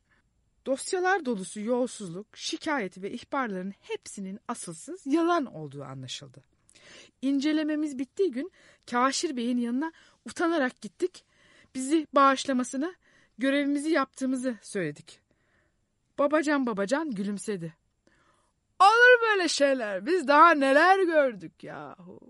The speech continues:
Vatan sağ olsun, vatan. Her şey gelir geçer.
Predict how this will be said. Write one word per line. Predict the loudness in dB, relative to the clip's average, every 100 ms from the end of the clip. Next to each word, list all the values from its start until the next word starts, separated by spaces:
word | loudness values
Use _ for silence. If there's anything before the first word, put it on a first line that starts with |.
| -20 -20
Vatan | 0 2 2 2 2 2
sağ | 0 0 0 -4
olsun, | -8 -12 -14 -12 -10
vatan. | -8 -8 -2 0 0 -4 -16 -20
Her | _ 2 4 4 2 -2
şey | -10 -8 -8 -8
gelir | -10 -8 -8
geçer. | -8 -10 -10 -8 -8 -8